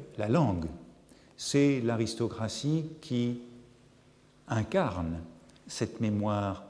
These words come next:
de la langue. On, voilà tout un leitmotiv qui parcourt toute la recherche, hein. Cette, euh, euh, comparaison entre la langue de Françoise, la langue du peuple, et la langue de la duchesse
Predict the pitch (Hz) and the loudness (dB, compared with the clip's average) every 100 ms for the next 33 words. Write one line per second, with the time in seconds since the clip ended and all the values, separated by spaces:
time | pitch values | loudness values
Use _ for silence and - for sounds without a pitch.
0 | - - - 113 104 104 92 90 87 - | -20 -16 -2 2 2 2 0 -4 -8 -12
1 | - - - - - 131 180 190 180 175 | -18 -20 -20 -20 -4 -4 -2 -6 -10 -6
2 | 120 151 156 - 110 120 113 110 107 - | 4 6 6 4 0 0 2 0 -2 -6
3 | - - - 123 120 127 131 131 175 - | -18 -20 2 4 4 2 2 2 0 0
4 | - 101 117 - - 127 117 117 - 113 | -6 -4 -4 -6 0 2 2 0 -6 -4
5 | 110 107 123 - 170 107 - - 110 131 | -2 -2 -4 -2 -2 -2 -8 -8 -8 -8
6 | - - - - 202 - - 120 - - | -12 -20 -20 -14 -8 -6 0 -2 -2 0
7 | 120 110 107 110 - - - - - 214 | 2 4 2 -2 -14 -20 -20 -20 -18 -12
8 | 180 135 123 - 80 165 - 117 107 113 | -10 -6 -6 -8 -10 -12 -2 0 2 4
9 | 127 135 180 120 - - - 117 - 117 | 4 4 2 0 -6 -16 -4 -4 0 0
10 | 110 104 101 107 104 139 120 110 104 135 | 2 2 4 4 6 6 6 4 2 2
11 | 131 - 180 160 120 101 90 - - - | 2 2 2 2 0 -2 -6 -10 -14 -20
12 | - - - 101 101 113 107 104 - 185 | -20 -20 -10 -2 0 2 2 -2 2 2
13 | 180 - - - - - - - 160 120 | 2 -8 -14 -18 -20 -20 -20 0 2 4
14 | 110 135 139 113 113 113 120 113 101 107 | 4 6 4 2 -4 0 4 4 2 -2
15 | - 113 - - - - | 0 0 0 -6 -8 -12